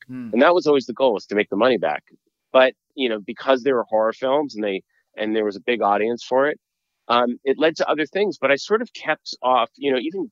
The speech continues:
Speaker 2: Green Inferno or Knock Knock, I, I sort of wanted to keep making. The first five movies I did were sort of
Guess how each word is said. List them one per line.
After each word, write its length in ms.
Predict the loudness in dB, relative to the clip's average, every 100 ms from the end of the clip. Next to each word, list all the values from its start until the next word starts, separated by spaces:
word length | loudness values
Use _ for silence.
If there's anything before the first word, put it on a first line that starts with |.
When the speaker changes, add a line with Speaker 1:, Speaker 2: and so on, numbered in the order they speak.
| -6
Speaker 2:
Green 280 | -2 0 0
Inferno 560 | -2 0 2 4 4
or 240 | 2 -2 -8 _ _ _ -4
Knock 280 | 0 0 0
Knock, 280 | -2 -2 -2
I, 140 | -2 -2
I 120 | -4
sort 240 | -4 -4 -4
of 80 |
wanted 360 | -2 2 2 2
to 100 | -4
keep 320 | -6 -4 -4
making. 460 | 0 2 2 0 -2
The 80 | -2
first 300 | -2 -2 -2
five 280 | 0 2 2
movies 360 | 2 2 0 0
I 80 | -2
did 200 | -2 -6
were 60 |
sort 220 | -2 0
of 80 | 0